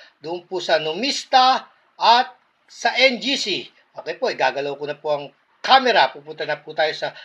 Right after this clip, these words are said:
Numista at sa N G C. Yan. Para sa two thousand four. Ayan, two thousand four. Two thousand four.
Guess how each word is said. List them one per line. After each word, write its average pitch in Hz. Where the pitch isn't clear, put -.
Numista 196
at -
sa 190
N 214
G 214
C. 123
Yan. 127
Para 131
sa 143
two 220
thousand 226
four. 226
Ayan, 135
two 147
thousand 147
four. 131
Two 202
thousand 220
four. 240